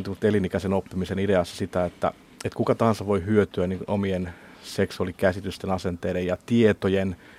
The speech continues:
lisäämisestä ja oikaisemisesta ja niin kuin parantamisesta, kehittämisestä ja sitä kautta oman asenteen, oman seksuaalisen hyvinvoinnin edistämisestä.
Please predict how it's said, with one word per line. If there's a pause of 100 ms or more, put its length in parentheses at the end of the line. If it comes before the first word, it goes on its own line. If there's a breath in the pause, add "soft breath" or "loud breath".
(140 soft breath)
lisäämisestä
ja
oikaisemisesta
ja
niin
kuin
parantamisesta,
kehittämisestä
ja
sitä
kautta
oman
asenteen,
oman
seksuaalisen
hyvinvoinnin
edistämisestä.